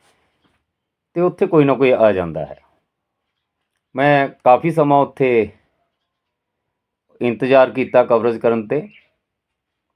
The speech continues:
ਔਰ ਸੋਚਿਆ ਕਿ ਇਹ ਜਿਹੜਾ ਮੁੱਦਾ ਹੈਗਾ ਆ, ਇਹਦੀ ਹਕੀਕਤ ਹੈ ਕੀ ਆ। ਤੇ ਜਦੋਂ ਮੈਂ ਕਵਰੇਜ ਕਰ ਰਿਹਾ ਸੀ ਤਾਂ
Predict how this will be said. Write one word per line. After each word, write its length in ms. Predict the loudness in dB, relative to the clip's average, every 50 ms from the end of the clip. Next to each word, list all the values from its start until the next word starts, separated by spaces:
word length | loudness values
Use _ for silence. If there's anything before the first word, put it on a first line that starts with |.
| _ _ _ _ _ _ _ _ _ _ _ _ -10
ਔਰ 420 | -6 -4 -2 -2 -2 -2 -4 -6 _ _ _ _ _ _ _ _ _ _ _ _ -4
ਸੋਚਿਆ 380 | -4 -4 -4 0 2 4 4 4
ਕਿ 220 | 2 -2 -4 -4 -4 -4 -4
ਇਹ 360 | -6 -8 -10 _ -2 0 2 2
ਜਿਹੜਾ 160 | 2 2 0
ਮੁੱਦਾ 360 | 0 0 -2 0 2 2 2 4
ਹੈਗਾ 260 | 4 2 2 2 2 2 2
ਆ, 180 | 0 -2 -4 -6 _ _ _ _ _ _ _ _ _ _ _ _ _ -6
ਇਹਦੀ 240 | -4 -2 0 0 0
ਹਕੀਕਤ 440 | 0 -2 -4 -8 -6 -4 -6 -6 -6 -6 -6
ਹੈ 100 | -4 -4
ਕੀ 220 | -6 -8 -14 -18 -18
ਆ। 100 | -20 -20 _ _ _ _ _ _ _ _ _ _ _ _ _ _ _ _ _ _ _ _ _ _ _ _ _ _ _ _ _ _ -4
ਤੇ 580 | -2 0 0 0 0 -2 -2 -4 -6 -8 -8 _ _ _ _ _ _ _ _ _ _ _ _ _ _ _ _ _ _ -10
ਜਦੋਂ 260 | -4 -2 0 0 0
ਮੈਂ 140 | 0 0 0
ਕਵਰੇਜ 360 | 0 2 0 2 2 0 0 2
ਕਰ 180 | 2 2 2
ਰਿਹਾ 240 | 2 2 2 2 2
ਸੀ 320 | 0 -2 -6 -6 -6 -8 -14 _ _ _ _ _ _ _ _ _ _ _ _ _ _ _ _ _ _ _ _ -12
ਤਾਂ 60 | -12